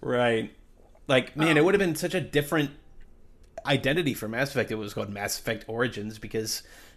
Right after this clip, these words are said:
Speaker 1: for the most part, it, it's, you are a Shepard and you are a human, but you are kind of just deciding your backgrounds and stuff and going from there.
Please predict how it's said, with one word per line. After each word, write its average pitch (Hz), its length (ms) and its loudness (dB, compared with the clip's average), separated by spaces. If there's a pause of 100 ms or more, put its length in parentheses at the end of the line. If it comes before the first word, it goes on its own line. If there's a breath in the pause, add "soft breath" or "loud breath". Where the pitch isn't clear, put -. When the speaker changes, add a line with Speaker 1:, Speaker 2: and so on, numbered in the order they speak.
(140)
Speaker 1:
for 131 80 -2
the 117 80 2
most 120 260 2
part, 120 360 2
it, 127 160 0
it's, 135 260 -4 (260)
you 143 240 6
are 139 180 10
a 131 40 6
Shepard 139 460 2
and 123 100 0
you 127 80 2
are 123 140 4
a 104 60 -4
human, 170 380 -2
but 120 120 2
you 120 100 -2
are 120 80 -2
kind 117 180 -4
of 110 80 -10
just 107 160 -14
deciding 107 380 -4
your 98 120 -10
backgrounds 107 500 -8
and 104 80 -14
stuff 101 280 -12
and 101 80 -16
going - 200 -14
from 82 160 -10
there. 92 260 -10